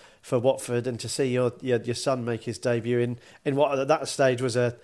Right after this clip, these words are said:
was a decent, um, the performance must have been absolutely, uh, magical, and it was, it was really nice just to sort of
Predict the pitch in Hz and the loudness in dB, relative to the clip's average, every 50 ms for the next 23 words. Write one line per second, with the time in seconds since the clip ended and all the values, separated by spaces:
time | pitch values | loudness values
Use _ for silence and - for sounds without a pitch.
0 | - - - - - - 139 117 123 123 - 151 143 131 - - 127 120 110 - | -20 -20 -20 -14 -4 0 0 2 2 2 2 2 2 2 0 -2 -6 -6 -6 -2
1 | - 127 123 117 117 123 127 120 - 117 - - 147 131 123 123 - - 151 127 | 0 0 0 0 -2 -4 -8 -10 -12 -4 0 2 2 2 2 -2 -4 -4 -6 -6
2 | - - - - 131 123 127 120 - - - 127 120 123 127 - 127 123 117 117 | -6 -6 -6 -4 -2 -2 -2 -4 -6 -6 -4 -2 0 0 0 -2 -2 -2 0 0
3 | 117 117 113 113 120 127 127 123 117 107 104 - - 120 107 110 117 127 135 123 | 0 0 0 -2 -2 -2 -2 -2 -2 -4 -6 -6 -6 -4 -4 -4 -2 -2 -2 -2
4 | 113 - - 143 139 131 110 131 151 147 127 127 127 135 131 123 113 - - 123 | -2 -4 -4 -4 -4 -4 0 2 4 4 4 4 2 0 0 -2 -2 -4 -6 -10
5 | - - - - - 139 127 120 120 110 - | -10 -10 -8 -6 -4 -2 0 0 0 -2 -2